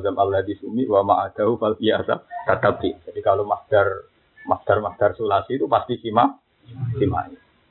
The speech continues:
Meskipun Ibnu Malik ngotot ada ukuran-ukuran kiasinya, tapi ya tidak bisa. Jadi kados teng sorot ngoten. Misalnya fa'ala yaqulu fa'alan, jadi mbok banduri wakoyati,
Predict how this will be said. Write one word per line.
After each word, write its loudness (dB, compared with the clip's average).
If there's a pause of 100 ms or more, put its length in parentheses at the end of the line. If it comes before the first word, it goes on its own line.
(180)
Meskipun 0
Ibnu -4
Malik 2
ngotot 0 (160)
ada 0
ukuran-ukuran 0
kiasinya, -6
tapi -8
ya 2
tidak -8
bisa. -20 (880)
Jadi -12
kados -6
teng -16
sorot -4
ngoten. -20 (1400)
Misalnya -10
fa'ala 2
yaqulu -6
fa'alan, 0 (160)
jadi -8
mbok -2
banduri -4
wakoyati, 0